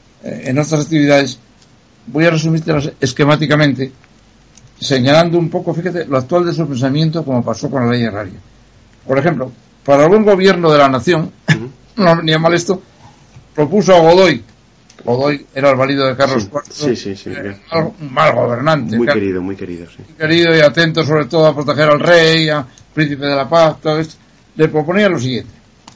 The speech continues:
Speaker 1: Hay que hacer tres cosas. Buenas luces, buenas leyes y buenos fondos. Buenas luces, usando la palabra de la época,
Speaker 2: Sí.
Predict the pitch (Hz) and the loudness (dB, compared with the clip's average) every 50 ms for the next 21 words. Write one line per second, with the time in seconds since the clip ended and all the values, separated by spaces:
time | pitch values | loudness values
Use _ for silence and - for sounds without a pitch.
0 | _ _ _ - - _ _ _ _ _ _ _ _ _ _ _ _ _ _ _ | _ _ _ -20 -20 _ _ _ _ _ _ _ _ _ _ _ _ _ _ _
1 | _ _ _ _ _ _ _ _ _ _ _ _ _ _ _ _ - 185 202 233 | _ _ _ _ _ _ _ _ _ _ _ _ _ _ _ _ 0 0 2 2
2 | 190 170 170 220 226 - - - - _ _ _ - 190 165 - - - - - | 0 0 2 2 2 0 -2 -8 -20 _ _ _ -4 -4 -4 -4 -4 -8 -10 -12
3 | - 80 - - - - _ _ _ _ _ _ _ _ _ _ _ _ - 151 | -12 -14 -18 -20 -20 -20 _ _ _ _ _ _ _ _ _ _ _ _ 0 4
4 | 190 214 220 202 170 120 117 - - - - - - - - - - _ _ _ | 4 6 6 4 2 0 -2 -6 -8 -12 -18 -16 -16 -16 -16 -16 -20 _ _ _
5 | _ _ _ _ _ _ _ _ _ _ - 160 185 185 165 139 117 131 170 202 | _ _ _ _ _ _ _ _ _ _ 0 2 2 2 2 0 -2 0 0 0
6 | 208 208 214 208 185 - - - - _ _ _ _ _ _ - 143 147 156 175 | 0 0 -2 -6 -8 -10 -14 -16 -20 _ _ _ _ _ _ 0 2 4 4 4
7 | - 160 147 123 - - 107 82 78 - - - - - - _ _ _ _ _ | 4 2 0 -2 -4 -6 -8 -8 -8 -12 -16 -16 -18 -20 -20 _ _ _ _ _
8 | _ _ _ _ _ _ _ _ _ _ _ _ _ _ _ - 180 202 220 196 | _ _ _ _ _ _ _ _ _ _ _ _ _ _ _ -2 0 2 2 2
9 | 175 214 233 233 - 233 226 - - - _ _ _ _ _ _ _ _ _ _ | 2 0 0 0 0 -2 -2 -4 -6 -12 _ _ _ _ _ _ _ _ _ _
10 | _ _ _ _ _ _ _ _ _ _ _ _ _ _ _ - 117 - - 120 | _ _ _ _ _ _ _ _ _ _ _ _ _ _ _ -16 -10 -6 -4 -4
11 | 117 113 113 107 107 104 110 117 117 120 113 113 107 107 113 131 151 151 - - | -2 -2 -4 -6 -6 -6 -4 -2 -2 -2 -4 -6 -8 -6 -4 -4 -4 -4 -4 -6
12 | 170 170 165 - _ _ - 98 | -6 -6 -8 -10 _ _ -18 -16